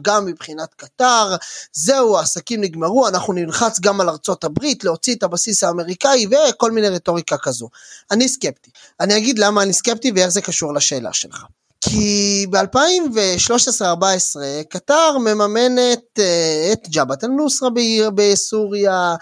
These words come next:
יש סנטורים אמריקאים שטוענים שגם ה-, אה, אה, מימון כזה עובר לדאעש, וכבר אז נשמעות אותן הבטחות, זהו, סיימנו עם קטר,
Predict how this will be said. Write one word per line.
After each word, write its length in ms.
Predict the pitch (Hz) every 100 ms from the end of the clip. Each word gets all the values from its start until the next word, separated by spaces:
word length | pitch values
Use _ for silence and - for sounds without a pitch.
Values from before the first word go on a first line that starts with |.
| - - 202
יש 440 | 208 214 - -
סנטורים 540 | 233 208 202 202 190 180
אמריקאים 520 | 180 175 170 190 180
שטוענים 480 | - - 165 165 165
שגם 360 | 170 151 151
ה-, 20 | 147
אה, 100 | 143
אה, 520 | 143 139 143 143 147
מימון 400 | 156 165 175 165
כזה 240 | 160 139
עובר 280 | 139 147 143
לדאעש, 720 | 139 143 262 294 247 214 - - - -
וכבר 420 | 202 208 233 349 339 320
אז 140 | 302
נשמעות 480 | 254 - 240 285 294
אותן 300 | 254 339 370
הבטחות, 560 | 320 277 277 254 226 226
זהו, 480 | 165 277 330 285 247
סיימנו 560 | - 214 226 294 269 262
עם 160 | 233
קטר, 760 | - 214 - 220 214 208 196